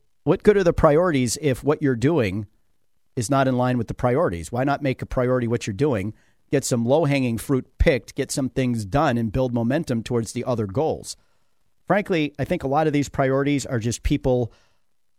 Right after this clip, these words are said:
coming up with puffery in an election year so they can look like, oh, they're champions of, you know,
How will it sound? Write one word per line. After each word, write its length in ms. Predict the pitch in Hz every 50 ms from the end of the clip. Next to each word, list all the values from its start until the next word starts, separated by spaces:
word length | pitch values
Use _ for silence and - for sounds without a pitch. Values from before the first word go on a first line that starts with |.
| _ _ _
coming 260 | - 151 135 131 127
up 140 | 127 120 -
with 160 | 120 107 -
puffery 480 | - - 160 147 - - 127 117 117 117
in 200 | 131 - 120 117
an 100 | 113 110
election 400 | 107 117 139 147 - - 117 107
year 240 | 107 98 95 95 95
so 140 | - -
they 120 | 104 123 117
can 180 | - 123 113
look 200 | 117 123 117 -
like, 260 | 123 110 107 107 - - -
oh, 280 | 117 135 139 123 110
they're 180 | 90 123 127 107
champions 840 | - - - - 113 143 135 - 120 107 95 92 80 82 82 - 107
of, 200 | 95 90 85 - - _ _ _ _ _ _ _ _ _ -
you 120 | 123 117
know, 260 | 110 101 92 90 -